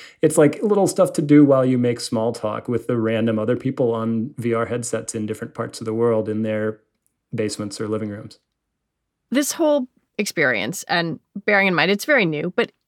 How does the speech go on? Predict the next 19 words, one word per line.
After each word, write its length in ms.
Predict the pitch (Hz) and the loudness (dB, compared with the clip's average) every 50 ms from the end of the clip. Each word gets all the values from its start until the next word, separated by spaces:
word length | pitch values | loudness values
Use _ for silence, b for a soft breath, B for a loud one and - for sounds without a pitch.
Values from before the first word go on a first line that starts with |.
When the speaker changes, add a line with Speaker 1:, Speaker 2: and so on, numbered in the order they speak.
| _ _ _ - | _ _ _ -2
Speaker 2:
this 220 | 233 294 - - | -2 -2 -2 -2
is 100 | 330 311 | -6 -6
supposed 580 | - - - - - - - 359 415 - - - | -6 -8 -10 -12 -14 -6 -4 -2 -2 -2 -2 -4
to 60 | 196 | -4
be 400 | 160 160 151 151 147 147 - - _ _ _ _ _ _ _ _ _ _ | -2 -2 -4 -4 -4 -6 -8 -14 _ _ _ _ _ _ _ _ _ _
for 180 | - - 202 | -2 0 2
adults. 680 | 190 190 196 - - - - _ - - - - - - _ _ _ _ _ _ _ _ _ _ _ _ _ _ _ | 2 4 2 2 0 0 -6 _ -16 -16 -16 -16 -18 -20 _ _ _ _ _ _ _ _ _ _ _ _ _ _ _
Speaker 1:
Yeah, 200 | _ 120 101 - | _ -4 -4 -4
so 320 | - - - 143 143 143 143 - | -6 -2 0 0 0 0 -2 -2
Horizon 500 | - 151 147 139 143 175 170 160 170 165 | 0 0 2 2 2 0 -2 -2 -2 0
Worlds 320 | 151 147 147 143 143 127 - | 0 0 0 0 -2 -4 -2
is 200 | - 139 117 110 | -2 -2 -2 -2
rated 600 | 113 117 117 117 120 120 120 113 110 107 104 - _ _ | -2 -2 -2 0 0 0 0 0 -2 -2 -4 -8 _ _
eighteen 500 | - 120 120 120 - - 120 113 110 107 | -4 -4 -4 -4 -4 -6 -4 -4 -4 -4
plus. 540 | 101 - - 107 95 95 107 - - - - _ _ _ _ _ _ _ _ _ _ _ _ _ _ _ _ _ _ | -6 -6 -8 -8 -8 -8 -10 -12 -14 -14 -18 _ _ _ _ _ _ _ _ _ _ _ _ _ _ _ _ _ _
The 100 | 127 135 | -8 -6
Oculus 540 | 135 165 170 - - 185 151 143 - - - | -2 -2 -2 0 4 4 4 4 4 0 -6
device 500 | - _ 123 143 120 131 131 139 139 - | -6 _ 0 2 2 2 0 0 -2 -2
itself 600 | 123 - - - - 214 208 117 107 - - - | -4 -4 -2 -2 -2 -2 -4 -4 -6 -8 -12 -18